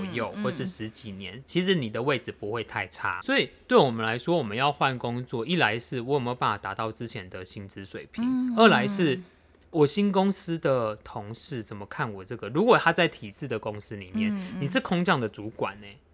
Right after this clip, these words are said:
Speaker 2: 嗯。
Speaker 1: 因为你不是，就是像可能我自己出来创业，对，
Speaker 2: 嗯。
Speaker 1: 也不是说讲创业，就是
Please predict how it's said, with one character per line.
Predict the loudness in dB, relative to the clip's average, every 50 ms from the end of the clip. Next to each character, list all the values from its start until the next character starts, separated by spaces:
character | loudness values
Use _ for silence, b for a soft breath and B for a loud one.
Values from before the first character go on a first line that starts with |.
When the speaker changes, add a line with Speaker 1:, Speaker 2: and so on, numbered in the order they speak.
| _ _ -8
Speaker 2:
嗯。 | -6 -4 2 4
Speaker 1:
因 | 6 6
为 | 6
你 | 6
不 | 4 0 -2 0
是， | 4 4 4 4 2 0 -4
就 | -6 -2
是 | -2 -2 0
像 | 2 4 2 2 2
可 | -2 -8 -8
能 | -8 -6
我 | -8 -6
自 | -6 -4
己 | -6 -6
出 | -6 -6 -4
来 | -4 -4
创 | -4 -6 -8 -8 -8
业， | -8 -8 -8 -10 -10 -12 -10
对， | -6 -4 -2
Speaker 2:
嗯。 |
Speaker 1:
也 | -2
不 | 0 0 0
是 | 0
说 | 0 -2
讲 | -2 -4 -6 -6
创 | -4 -4 0
业， |
就 | 0 0
是 | 0